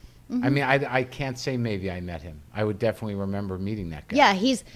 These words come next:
Speaker 1: he always says he's, like, really shy and, and sweet, you know, I mean, but he, he,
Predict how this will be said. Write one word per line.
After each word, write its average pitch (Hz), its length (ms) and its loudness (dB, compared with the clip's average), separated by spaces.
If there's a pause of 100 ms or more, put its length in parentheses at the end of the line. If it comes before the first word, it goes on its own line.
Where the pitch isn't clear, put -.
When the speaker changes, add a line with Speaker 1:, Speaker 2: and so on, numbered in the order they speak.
(160)
Speaker 1:
he 294 220 6
always 339 240 8
says 294 200 8
he's, 240 120 6
like, 233 160 6
really 254 240 8
shy 196 440 8
and, 180 440 4
and 196 240 -4
sweet, 202 520 -4
you 247 140 2
know, 180 100 2
I 175 120 2
mean, 190 200 0
but 165 160 4
he, 196 200 2
he, 190 300 -2